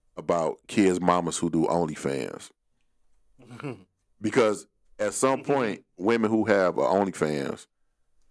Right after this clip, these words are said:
Speaker 1: I think, I forgot the singer, whoever, her son found out her, mo-, his, his mama had an OnlyFans or some shit. And he got to questioning, like, his kid, his childhood, his schoolmates was like, "Your mama's got an OnlyFans." You know how embarrassing that shit is for
Speaker 2: Yeah,
Speaker 1: a
Speaker 2: it's
Speaker 1: kid?
Speaker 2: gotta be fucked up.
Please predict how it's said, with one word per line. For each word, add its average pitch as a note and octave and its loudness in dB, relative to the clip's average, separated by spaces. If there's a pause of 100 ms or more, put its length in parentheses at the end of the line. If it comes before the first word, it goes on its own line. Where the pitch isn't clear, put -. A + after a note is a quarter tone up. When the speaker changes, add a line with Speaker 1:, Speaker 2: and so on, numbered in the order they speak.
(160)
Speaker 1:
I A#2+ -10
think, B2+ 0
I B2 0
forgot B2+ 0
the D#2 0
singer, F2 0
whoever, E2 2
her F2 4
son F2+ 2
found F2 0
out D#2+ -2
her, F2 2
mo-, F2 -2
his, F2 -6
his G2 -2
mama F2 2
had D#2+ 0
an D#2+ 0
OnlyFans E2+ -2
or E2 -4
some - -6
shit. E2+ -2 (840)
And F#2+ -12
he F#2+ -6
got F2 -2
to - -12
questioning, F2+ 2
like, D#2+ -2
his F2+ -4
kid, A2 2
his G2 -2 (160)
childhood, G#2+ 0
his G2 -4
schoolmates A2 2
was E2+ -4
like, E2 2 (500)
"Your G#2 -4
mama's A2+ 0
got G2+ 4
an F2+ 0
OnlyFans." F#2 -2
You B2+ -2
know G3 0
how C#3+ 2
embarrassing G#2 0
that A2 0
shit A#2 0
is A2 2
for B2+ -6
Speaker 2:
Yeah, C3 2
Speaker 1:
a F#2 2
Speaker 2:
it's E2 -6
Speaker 1:
kid? A#2+ 0
Speaker 2:
gotta C3+ -6
be C#3+ -4
fucked D3 -4
up. C3+ -4